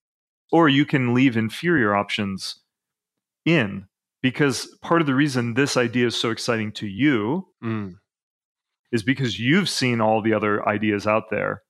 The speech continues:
Speaker 2: Yeah.
Speaker 1: But we only
Speaker 2: Yeah.
Speaker 1: give them one. So we're not allowing people to see the idea in its context.
Speaker 2: Right. It's like, walk the path with me to the idea
Speaker 1: Yeah.
Speaker 2: rather than parachuting them in, in the middle of nowhere to a
Speaker 1: Yeah.
Speaker 2: new idea. And they're like, "I don't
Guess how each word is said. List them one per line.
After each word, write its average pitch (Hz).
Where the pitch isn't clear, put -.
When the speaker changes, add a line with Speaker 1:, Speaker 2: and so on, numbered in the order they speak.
Speaker 2:
Yeah. 104
Speaker 1:
But 135
we 135
only 151
Speaker 2:
Yeah. 123
Speaker 1:
give 127
them 113
one. 110
So 135
we're 131
not 139
allowing 123
people 113
to 107
see -
the 110
idea 113
in 107
its 104
context. -
Speaker 2:
Right. 117
It's -
like, 113
walk 123
the -
path 110
with -
me 113
to 117
the 107
idea 98
Speaker 1:
Yeah. 120
Speaker 2:
rather 104
than 101
parachuting 104
them 101
in, 101
in 113
the 104
middle 101
of 98
nowhere 101
to 101
a 101
Speaker 1:
Yeah. 101
Speaker 2:
new 104
idea. 101
And 95
they're 95
like, 90
"I 98
don't 98